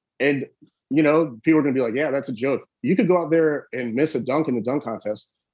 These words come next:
You don't, people don't remember who lost the dunk contest, you know, unless it's Aaron Gordon. That's it.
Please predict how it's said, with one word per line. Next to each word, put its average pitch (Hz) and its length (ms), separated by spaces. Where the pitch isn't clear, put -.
You 151 140
don't, 170 560
people 302 200
don't 254 180
remember 135 440
who 127 160
lost 107 380
the 101 60
dunk - 260
contest, - 500
you 110 80
know, 135 160
unless 160 380
it's 143 100
Aaron 139 240
Gordon. 104 260
That's 127 220
it. 110 140